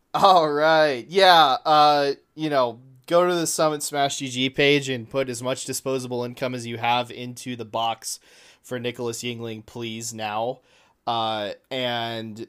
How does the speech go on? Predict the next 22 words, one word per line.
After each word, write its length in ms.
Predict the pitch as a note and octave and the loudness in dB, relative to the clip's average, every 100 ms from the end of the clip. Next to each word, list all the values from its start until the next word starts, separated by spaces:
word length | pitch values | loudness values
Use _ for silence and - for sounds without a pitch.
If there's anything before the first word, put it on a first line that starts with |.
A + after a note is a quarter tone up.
| _ A2+ | _ -8
hopefully 560 | B2 D#3 E3 D3+ D3 | -6 -4 -4 -2 0
it 100 | D3+ | 0
works 360 | C#3+ D3 C#3+ - | 0 -4 -4 0
out. 400 | D3 C#3 C#3 B2+ | 4 4 2 -4
We 180 | C3 C3+ | -4 -4
are 100 | C#3 | -4
doing 440 | A#2+ C3+ C#3 C#3+ | -6 -2 -2 -4
a, 420 | C#3+ C3 B2+ B2+ | -6 -4 -4 -4
uh, 320 | B2+ B2 B2 A#2 | -4 -4 -4 -4
like 220 | C3 C3 | -4 -4
I 80 | C3 | -4
mentioned, 540 | B2 C3 C3+ - C3 | -4 -6 -6 -8 -8
a 80 | A#2+ | -10
goal 360 | A#2 C3+ C#3 | -6 -2 0
at 120 | C3+ - | -2 -4
seventy 400 | C#3+ C3 C3 B2+ | -4 -6 -6 -10
K 260 | - C3 | -6 -6
votes, 540 | A2+ A#2+ B2+ C3+ - A#2+ | -6 -4 -4 -4 -8 -10
wherein 460 | A#2+ B2+ B2+ A#2+ | -8 -6 -8 -10
we 140 | A#2 B2+ | -10 -10
will 200 | C3 B2 | -8 -8
be 360 | B2+ B2 A#2+ | -6 -6 -8